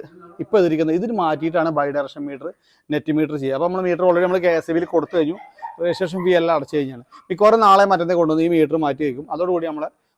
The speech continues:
പ്രൊഡക്ഷൻ സ്റ്റാർട്ടായി നേരെ സപ്ലൈ ലൈനിലേക്ക് കയറി പോകും. പിന്നെ നമുക്ക് പ്രത്യേകിച്ച് കാര്യങ്ങളൊന്നുമില്ല. നമ്മളുടെ ബില്ലിങ് ഒരു മന്ത്ലി ബില്ലാണ് വരിക. ഇങ്ങനെ സിസ്റ്റം ചെയ്ത് കഴിഞ്ഞാൽ മന്ത്ലി ബില്ലാണ് പിന്നെ വരിക. അപ്പോൾ മന്ത്ലി നമുക്കൊരു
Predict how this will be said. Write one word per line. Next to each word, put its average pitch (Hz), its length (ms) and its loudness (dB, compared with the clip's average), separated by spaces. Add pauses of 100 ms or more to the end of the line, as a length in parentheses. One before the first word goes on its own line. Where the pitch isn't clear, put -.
(140)
പ്രൊഡക്ഷൻ 175 340 -2
സ്റ്റാർട്ടായി 160 400 2 (140)
നേരെ 160 200 0 (260)
സപ്ലൈ 151 340 -6
ലൈനിലേക്ക് 143 480 -6
കയറി 143 280 -4
പോകും. 135 180 -6 (320)
പിന്നെ 185 140 -6
നമുക്ക് 190 180 -2
പ്രത്യേകിച്ച് 160 360 -6 (260)
കാര്യങ്ങളൊന്നുമില്ല. 147 480 -6 (400)
നമ്മളുടെ 156 300 0
ബില്ലിങ് 160 400 -4 (240)
ഒരു 170 100 -4 (120)
മന്ത്ലി 180 380 2
ബില്ലാണ് 180 360 4
വരിക. 160 180 2 (180)
ഇങ്ങനെ 170 260 -4
സിസ്റ്റം 170 300 -8
ചെയ്ത് 143 220 -4
കഴിഞ്ഞാൽ 139 220 -8 (120)
മന്ത്ലി 139 340 -6
ബില്ലാണ് 143 320 -6
പിന്നെ 127 220 -10
വരിക. 123 140 -10 (260)
അപ്പോൾ 185 180 -8
മന്ത്ലി 180 260 0
നമുക്കൊരു 185 240 -2